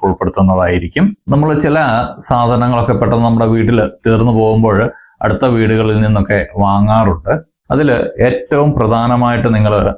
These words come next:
അടുത്ത വീടുകളിൽ നിന്നോ അല്ലെങ്കിൽ കടകളിൽ പോയി കടമായിട്ടോ ഇത് വാങ്ങാൻ പാടില്ല.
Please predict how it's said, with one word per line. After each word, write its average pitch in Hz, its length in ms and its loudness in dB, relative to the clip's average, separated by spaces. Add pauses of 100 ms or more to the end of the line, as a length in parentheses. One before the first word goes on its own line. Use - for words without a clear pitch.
(180)
അടുത്ത 98 200 0 (120)
വീടുകളിൽ 113 440 2
നിന്നോ 117 240 0 (320)
അല്ലെങ്കിൽ 113 320 2 (240)
കടകളിൽ 117 400 0 (100)
പോയി 117 220 2 (360)
കടമായിട്ടോ 110 640 2 (120)
ഇത് 104 100 2 (120)
വാങ്ങാൻ 104 340 0 (120)
പാടില്ല. 92 360 0